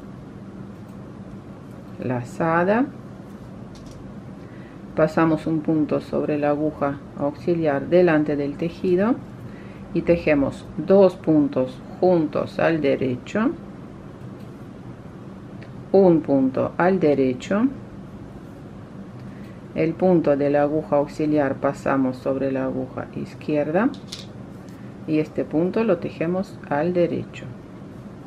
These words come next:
Bueno, tejimos dos motivos, así tejo hasta finalizar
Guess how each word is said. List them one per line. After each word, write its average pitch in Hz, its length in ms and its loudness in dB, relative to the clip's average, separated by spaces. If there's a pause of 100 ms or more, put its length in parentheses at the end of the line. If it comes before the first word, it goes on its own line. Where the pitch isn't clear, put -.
(1120)
Bueno, 175 360 4 (140)
tejimos 156 560 0
dos 180 160 6
motivos, 262 600 4
así 185 360 2
tejo 220 300 4
hasta 208 220 2
finalizar 160 760 2